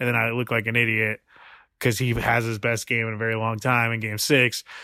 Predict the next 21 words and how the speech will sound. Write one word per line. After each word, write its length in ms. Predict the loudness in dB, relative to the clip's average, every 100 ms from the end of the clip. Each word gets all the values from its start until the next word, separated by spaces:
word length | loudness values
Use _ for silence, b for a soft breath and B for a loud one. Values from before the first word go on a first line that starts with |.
| B B
largely 360 | 4 4 4 0
because 300 | -4 -2 -2
he 140 | -4
had 360 | -2 2 4 2
to, 220 | -2 -4
because 680 | -2 -2 0 2 0 -4 -10 _ _ _ _ _ -8
Draymond 440 | 0 2 4 0
Green 220 | 2 2 0
was 140 | -2
in 80 | -2
foul 200 | -4 -2
trouble, 280 | -2 -4 -4
Kevon 340 | 0 0 2
was 140 | -2
in 100 | -4
foul 220 | -2 -2 -2
trouble, 400 | -4 -4 -4 -4
and 300 | -6 -6 -10 B B B B
obviously 840 | -4 -2 -2 -4 -4 -2 -2 -4 -8 _ _ _ _ _ -20
Durant's 480 | -6 -2 0 0 0
out, 460 | 0 2 2 -2